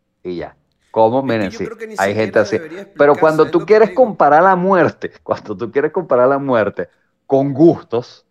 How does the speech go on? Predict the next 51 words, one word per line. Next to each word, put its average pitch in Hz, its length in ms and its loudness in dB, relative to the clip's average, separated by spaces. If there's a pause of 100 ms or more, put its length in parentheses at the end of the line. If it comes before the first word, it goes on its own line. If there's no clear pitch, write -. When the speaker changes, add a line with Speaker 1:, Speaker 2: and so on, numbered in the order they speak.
(260)
Speaker 1:
es 113 100 -12
como 135 180 -6
que, 123 140 -2 (260)
miren, 98 320 -8
sí, - 240 -16 (460)
hay 131 200 2
gente 175 240 0
que 170 80 -4
nunca 175 460 -2
le 170 100 2
va 139 80 2
a 135 40 2
gustar 147 320 0
algo 160 200 2
y 170 60 -4
probablemente 131 600 -2
no 135 120 -2
lo 135 120 -2
tenga 131 260 -4
que - 80 -6
ver 120 180 0
jamás. 104 520 -10 (160)
Por 107 160 -2
ejemplo, 95 380 -8 (220)
si - 140 -10
usted 120 240 -2
nació 143 280 0
aquí 147 140 -4
en 160 100 -4
Venezuela 139 580 0 (400)
y 143 140 4
nunca 131 380 0
tiene 156 300 0
la 151 140 2
capacidad, 120 680 0
¿verdad?, 95 300 -4 (180)
de 110 160 2
viajar 104 340 0
a 117 100 0
China, 139 380 -2 (280)
usted 101 340 -6
no 104 80 -4
va 110 80 0
a 110 80 -6
comer 127 280 -4
ni 131 140 -4
chiripa, 139 760 -2
ni 104 280 -6
saltamontes, 131 880 -2
ni 104 120 -6
nada, 80 340 -10